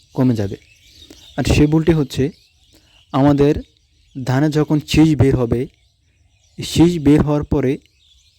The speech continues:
আমরা কোনো প্রকার স্প্রে করা যাবে না। এটাকে বলা হয় ফ্লাওয়ার স্টেজ। আপনারা এখন যে স্তরটি বা যে অবস্থানটি দেখতে পাচ্ছেন ধানের, এটাকে বলা হয় ধানের ফ্লাওয়ার স্টেজ বা ফুল স্তর।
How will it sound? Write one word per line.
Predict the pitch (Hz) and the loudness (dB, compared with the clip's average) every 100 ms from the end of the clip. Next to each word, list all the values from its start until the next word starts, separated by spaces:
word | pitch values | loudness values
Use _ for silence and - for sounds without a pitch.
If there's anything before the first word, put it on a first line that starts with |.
| - | -6
আমরা | 135 131 123 127 - | -2 0 0 -4 -2
কোনো | 143 160 | -2 0
প্রকার | 156 139 135 139 151 - | -2 -2 -2 -4 -2 -2
স্প্রে | - 135 | 0 0
করা | 123 110 | 0 -2
যাবে | 113 107 101 | -4 -4 -8
না। | - _ _ _ _ _ _ _ _ - | -16 _ _ _ _ _ _ _ _ -4
এটাকে | 151 156 165 156 | 0 2 2 0
বলা | 156 131 | 0 0
হয় | 143 202 _ | -2 -4 _
ফ্লাওয়ার | - 127 131 131 | -4 -2 0 -2
স্টেজ। | - 139 156 - _ _ _ _ _ _ _ 139 | -4 -4 -4 -6 _ _ _ _ _ _ _ -8
আপনারা | 131 127 143 - 147 | -4 -2 -2 -2 -2
এখন | 170 160 | 0 2
যে | 160 160 - _ _ _ _ _ _ _ _ | 2 0 -4 _ _ _ _ _ _ _ _
স্তরটি | 151 - 147 139 160 135 | -4 0 0 0 0 0
বা | 127 123 120 | 0 0 -2
যে | 139 151 | -2 -2
অবস্থানটি | 143 - 156 156 139 | -4 -4 -4 0 0
দেখতে | - - | -2 -4
পাচ্ছেন | 131 135 123 | -2 -2 0
ধানের, | 120 127 - - | -2 -4 -6 -6
এটাকে | 139 143 147 | -4 -2 0
বলা | 139 | 0
হয় | 127 123 | 0 -2
ধানের | 120 131 - | -2 -4 -6
ফ্লাওয়ার | - 123 131 135 | -2 0 0 -2
স্টেজ | - 156 156 131 | -4 -6 -6 -8
বা | 113 110 - | -6 -6 -10
ফুল | - 143 147 - | -4 -2 -2 -4
স্তর। | - 107 | -4 -6